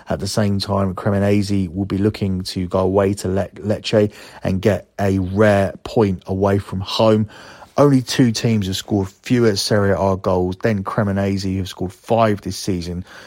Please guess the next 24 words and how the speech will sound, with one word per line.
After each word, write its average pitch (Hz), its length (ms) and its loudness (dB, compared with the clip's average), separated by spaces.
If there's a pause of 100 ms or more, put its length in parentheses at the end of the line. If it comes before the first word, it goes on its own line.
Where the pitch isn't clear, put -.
(180)
uh, 92 160 2
whereas 98 240 -2
Lecce 107 420 2
themselves, 92 600 0
they've 98 200 -4
only 92 300 -2
scored 85 420 -8
six. - 640 -2
According 110 420 2
to - 100 -4
expected - 640 -6
goals, 87 540 -2 (360)
Lecce 117 340 2
and 107 80 0
Cremonese 98 680 0
have 98 260 -4
been 95 220 0
Serie 101 340 0
A's 92 220 -2
second 98 600 -2 (300)
and 95 320 -4
third 101 420 4 (240)
worst 113 480 4
attacking 104 560 -4